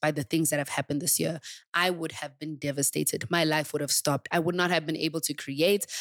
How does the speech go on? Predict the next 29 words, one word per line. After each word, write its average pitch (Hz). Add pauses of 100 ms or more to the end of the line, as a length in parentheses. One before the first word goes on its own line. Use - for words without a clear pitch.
(100)
I 165
would 160
not 170
have 160
been 139
social. 175 (320)
I 175
would 160
not 165
given 165
myself 156
and 156
my 151
time 156
to 151
those 156
that 151
still 165
are 160
in 170
my 160
life 160
and 143
those 156
that 147
still 143
care 165
about 160
me. 170